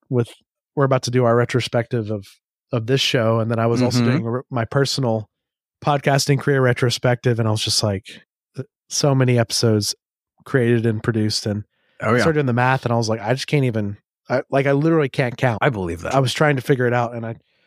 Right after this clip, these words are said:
Speaker 1: but it was also, like, really inspiring 'cause it was like, "Oh, I'm still doing this, and I love it, and I'm
Speaker 2: Oh, yeah.
Speaker 1: still trying to improve every day." So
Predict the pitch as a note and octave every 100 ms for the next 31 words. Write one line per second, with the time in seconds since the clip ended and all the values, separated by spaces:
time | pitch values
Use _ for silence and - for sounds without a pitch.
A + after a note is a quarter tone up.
0 | _ - E3 C#3+ - D3+ C#3+ C3+ D3 -
1 | C#3+ B2+ A#2 - - - _ - D3 C#3
2 | B2 - C3 A#2+ C3+ A#2 G#2+ A2+ A2+ A2
3 | A2+ G#2 - - _ _ _ _ _ A#2+
4 | A#2+ - C3+ A#2 B2 A2+ G2+ A2 G2 G#2+
5 | G#2 - - G#2+ G#2 D3 F3+ G2 - D#3
6 | - D3 C#3 B2+ C3 A#2 G#2+ G2+ G#2 G#2
7 | - - G2+